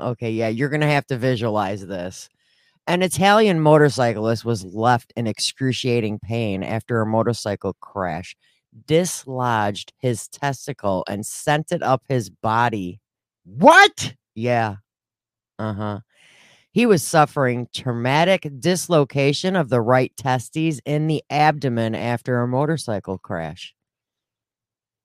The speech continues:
Speaker 1: It dislodged his right testy and shot it up into his groin. Yeah.
Speaker 2: I'm speechless.
Speaker 1: Yeah, can you feel, 'cause I bet you can feel it.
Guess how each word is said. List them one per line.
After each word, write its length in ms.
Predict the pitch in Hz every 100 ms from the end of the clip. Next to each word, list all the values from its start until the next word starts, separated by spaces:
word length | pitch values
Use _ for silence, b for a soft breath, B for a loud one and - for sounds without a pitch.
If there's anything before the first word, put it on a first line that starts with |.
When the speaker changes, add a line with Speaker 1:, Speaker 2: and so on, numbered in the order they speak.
| _
Speaker 1:
It 240 | 165 175 147
dislodged 880 | 175 190 175 170 143 127 120 - _
his 240 | - 120 107
right 320 | 117 143 -
testy 680 | - 165 151 - 101 95 - b b b
and 240 | - 143 123
shot 580 | - - - 131 143 185
it 120 | 185
up 320 | 170 131 - -
into 480 | 143 143 151 - 170
his 300 | 139 160 120
groin. 720 | 107 113 127 123 98 80 82 - _ _ _ _ _ _ _ _ _ _ _ _ _ _ _ _ _ _ _ 113
Yeah. 240 | 135 101 _
Speaker 2:
I'm 160 | 101 113
speechless. 720 | - 107 120 - 120 - - _ -
Speaker 1:
Yeah, 140 | 123 - - -
can 200 | - 202
you 80 | 214
feel, 320 | - 185 151 -
'cause 160 | - 185 165
I 100 | 156
bet 240 | 190 196
you 100 | 220
can 140 | 185
feel 340 | 151 170 185 151
it. 240 | 143 -